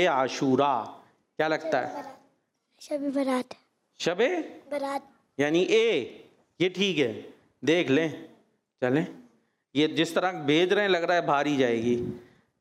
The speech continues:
Speaker 1: دھیرے، دھیرے، دھیرے، سیدھا کرے، دھیرے۔ اتنی تیزی سے اگر اس کو کر، نیچے کر کے رکھیں گے تو اس نے باہر جانا ہے۔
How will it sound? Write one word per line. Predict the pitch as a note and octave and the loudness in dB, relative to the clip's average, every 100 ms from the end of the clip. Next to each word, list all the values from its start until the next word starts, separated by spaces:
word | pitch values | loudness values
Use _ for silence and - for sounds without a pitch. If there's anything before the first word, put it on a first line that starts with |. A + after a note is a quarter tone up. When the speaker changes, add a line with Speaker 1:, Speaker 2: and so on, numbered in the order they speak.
| _ _ _ - | _ _ _ -2
Speaker 1:
دھیرے، | D#3+ F3 D#3+ | 2 4 4
دھیرے، | C3+ C3 C3 | 2 2 2
دھیرے، | C#3 F3 E3 | 4 4 4
سیدھا | A3+ A3+ G#3+ | 4 4 4
کرے، | F3 D3+ | 0 0
دھیرے۔ | F3+ A#3+ A#3+ - - - - _ _ _ _ - - - - E3 | 2 2 2 -2 -18 -20 -20 _ _ _ _ -18 -18 -16 -2 0
اتنی | G3+ G#3+ | 2 2
تیزی | G#3+ A3 G#3+ G#3+ A3+ | 2 0 2 2 2
سے | A3+ | 2
اگر | G#3 | 2
اس | G#3 - | 0 2
کو | G3 E3+ | -2 -2
کر، | D#3+ F3+ F3 | 0 0 4
نیچے | F3+ F#3 G#3 | 2 4 2
کر | G3+ G3+ | 0 0
کے | G#3 | 2
رکھیں | G3 G3+ A3+ | 0 0 0
گے | A3+ | 2
تو | G#3+ | 2
اس | G#3 | 2
نے | |
باہر | F3 C#3+ D#3+ E3+ | 0 2 2 2
جانا | D3 C3 B2 | 2 2 0
ہے۔ | A#2 | -2